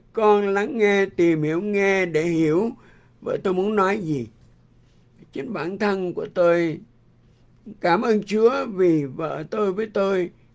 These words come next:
đã xây dựng gia đình. Tôi đi chỗ này chỗ khác để làm việc thì vợ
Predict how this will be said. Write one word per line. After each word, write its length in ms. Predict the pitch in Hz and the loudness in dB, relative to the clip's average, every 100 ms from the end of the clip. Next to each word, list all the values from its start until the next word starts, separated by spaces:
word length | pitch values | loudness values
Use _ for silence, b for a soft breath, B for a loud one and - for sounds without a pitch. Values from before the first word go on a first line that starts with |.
| _ _ _ _ _ _ _ _ _ | _ _ _ _ _ _ _ _ _
đã 100 | - | -16
xây 320 | - 190 185 | -6 -2 0
dựng 220 | 160 135 | 0 -2
gia 140 | 170 165 | -2 -2
đình. 200 | 135 120 - _ _ _ _ _ _ - | -4 -14 -18 _ _ _ _ _ _ -8
Tôi 180 | 202 214 | -2 4
đi 380 | 214 214 214 208 | 4 4 0 -2
chỗ 120 | 185 | -4
này 200 | 208 190 | -2 0
chỗ 140 | 175 175 | 0 -2
khác 260 | 220 254 | -4 -4
để 120 | 226 | -4
làm 220 | 208 202 175 | -4 -2 0
việc 180 | 160 156 | 0 0
thì 80 | 165 | -2
vợ 280 | 165 143 | 0 -2